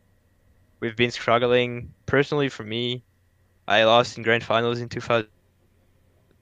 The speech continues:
I lost in semifinal in two thousand eighteen, so winning this year is actually a dream, I would say. Like, especially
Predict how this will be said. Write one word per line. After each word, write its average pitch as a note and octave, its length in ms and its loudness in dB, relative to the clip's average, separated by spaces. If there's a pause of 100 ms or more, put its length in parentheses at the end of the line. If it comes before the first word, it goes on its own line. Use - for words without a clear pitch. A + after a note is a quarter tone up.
(200)
I A2+ 80 -2
lost A#2+ 340 2
in B2+ 60 -6
semifinal A#2 640 -2
in A#2 80 -10
two B2 120 -8
thousand A#2 300 -6
eighteen, A2+ 380 -8
so A2 180 -8
winning A2 360 -10 (840)
this - 260 -10
year G#2+ 180 0
is G2+ 120 -6
actually G#2 500 -8 (640)
a A#2+ 60 -16
dream, B2 360 -2
I B2 40 -8
would C3 140 -6
say. C#3 220 -2
Like, A#2 460 -6 (880)
especially C#3 800 0